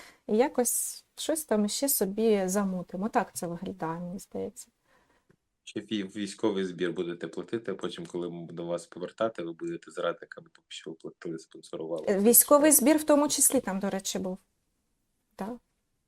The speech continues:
Speaker 1: Можливо, вони хочуть залишити їх у нас назавжди?
Speaker 2: <laughs> Цікаво. Поспостерігаємо, що буде далі.
Speaker 1: Цікаво.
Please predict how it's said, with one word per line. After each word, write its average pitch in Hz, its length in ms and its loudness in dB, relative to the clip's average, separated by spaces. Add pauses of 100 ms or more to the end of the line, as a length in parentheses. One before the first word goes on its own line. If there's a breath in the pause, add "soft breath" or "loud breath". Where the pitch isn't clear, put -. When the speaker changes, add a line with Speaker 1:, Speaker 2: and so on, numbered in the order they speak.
(2250 loud breath)
Speaker 1:
Можливо, 254 600 8
вони 254 260 10
хочуть 254 580 6
залишити 240 520 10
їх 240 220 6
у 233 40 8
нас 349 380 0
назавжди? 233 580 4 (260)
Speaker 2:
<laughs> - 1600 0
Цікаво. 127 580 2 (320)
Поспостерігаємо, 117 880 4
що - 180 -14
буде 104 180 -10
далі. 98 320 -8 (1080)
Speaker 1:
Цікаво. 220 520 -6